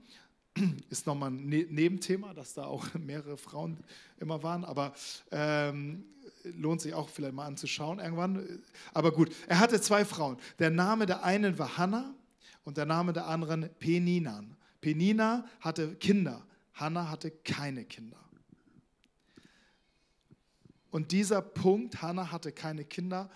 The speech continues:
war der Schmerz in ihrem Herz, war der Schmerz in ihrem,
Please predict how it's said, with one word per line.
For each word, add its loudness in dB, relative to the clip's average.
war 0
der 0
Schmerz -4
in -8
ihrem 0
Herz, -6
war -4
der -4
Schmerz -2
in 0
ihrem, -2